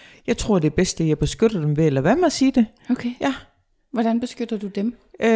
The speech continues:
Speaker 1: det er, fordi jeg tror ikke, de har lyst til at have den viden.
Speaker 2: Nej, okay, ja.
Speaker 1: En ting er, at jeg har lyst til at kan fortælle det til nogen, men
Speaker 2: Ja.
Speaker 1: jeg skal også mange gange overveje, har de lyst til at have den viden? Hvis jeg fortæller det, så kan det være, at de bagefter vil sige,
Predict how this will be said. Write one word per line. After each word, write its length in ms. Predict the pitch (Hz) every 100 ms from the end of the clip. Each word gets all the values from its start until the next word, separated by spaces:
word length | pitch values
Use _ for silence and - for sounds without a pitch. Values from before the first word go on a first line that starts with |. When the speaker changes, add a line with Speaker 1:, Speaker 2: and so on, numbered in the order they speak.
| 214 214
Speaker 1:
det 120 | 208
er, 60 | 294
fordi 220 | 247 240
jeg 100 | 226
tror 220 | - 285
ikke, 140 | 233 233
de 100 | 233
har 80 | 202
lyst 260 | 202 294 -
til 60 | 214
at 60 |
have 140 | 196 302
den 200 | 247 156
viden. 400 | 190 190 175 139
Speaker 2:
Nej, 360 | 240 254 240 214
okay, 280 | 262 - 175
ja. 120 | 180 247
Speaker 1:
En 120 | 302
ting 240 | 240 226
er, 80 | 202
at 120 | 175
jeg 100 | 190
har 80 | 196
lyst 220 | 185 208
til 80 | -
at 80 | 220
kan 100 | 165
fortælle 360 | 170 190 254 294
det 100 | 214
til 80 | 214
nogen, 160 | 208
men 100 | 190
Speaker 2:
Ja. 60 | 214
Speaker 1:
jeg 100 | 254
skal 120 | -
også 200 | 233 -
mange 180 | 214 220
gange 180 | 208 190
overveje, 340 | 202 190 175 175 -
har 120 | - 208
de 180 | 190
lyst 280 | 202 214 -
til 80 | 196
at 80 | 165
have 140 | 196
den 200 | 226 175
viden? 240 | 185 202 180 - -
Hvis 200 | 202 -
jeg 80 | 175
fortæller 420 | - - 254 185
det, 140 | 160
så 100 | -
kan 100 | 214
det 80 | 190
være, 100 | 196
at 80 | 185
de 60 |
bagefter 400 | 180 185 180 -
vil 80 | 160
sige, 280 | - 202